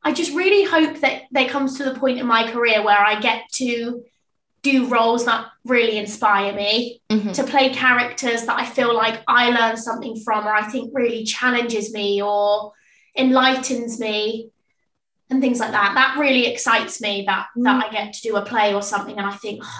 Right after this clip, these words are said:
Speaker 1: this character is just exactly what I wanna get my teeth into." So in terms of, like, goals with work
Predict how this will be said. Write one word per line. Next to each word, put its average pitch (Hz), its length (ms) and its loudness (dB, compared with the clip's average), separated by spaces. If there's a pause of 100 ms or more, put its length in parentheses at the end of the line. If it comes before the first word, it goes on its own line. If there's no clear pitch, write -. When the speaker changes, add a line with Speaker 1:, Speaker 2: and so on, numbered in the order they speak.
Speaker 1:
this - 160 -8
character 226 680 -4
is 214 140 -10
just - 380 -10
exactly 220 840 -8
what 175 180 -6
I 233 100 -4
wanna 214 180 -4
get 202 180 -4
my 214 120 -8
teeth 214 340 -10
into." 214 460 -6
So 240 440 0 (680)
in 277 120 -4
terms 277 300 0
of, - 140 -2
like, 247 260 0
goals 247 360 2
with - 200 -6
work 233 480 2